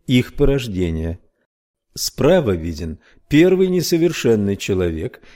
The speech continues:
и первые совершенные мужчина и женщина. На верхнем небе можно заметить огонь в окружении четырёх фигур, что представляет событие из раннего периода в истории мира.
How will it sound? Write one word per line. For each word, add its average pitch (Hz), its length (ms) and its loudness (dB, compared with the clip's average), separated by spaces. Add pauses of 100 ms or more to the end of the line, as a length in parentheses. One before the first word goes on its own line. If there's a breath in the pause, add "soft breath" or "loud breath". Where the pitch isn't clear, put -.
(160 soft breath)
и 135 120 4
первые 185 500 4
совершенные 107 1000 -2 (180 soft breath)
мужчина 98 760 -2 (260)
и 147 100 2
женщина. 78 680 -8 (480)
На 120 160 2
верхнем 113 560 0
небе 156 260 0
можно 143 360 -2
заметить 127 560 -2
огонь 101 400 0 (160 soft breath)
в 123 160 2
окружении 107 720 2
четырёх 110 680 0
фигур, 139 720 0 (340 soft breath)
что - 320 0
представляет 147 840 0
событие 147 640 0
из 113 280 -2
раннего 135 520 2
периода 98 560 0
в 110 80 -2
истории 135 500 2
мира. 87 440 -2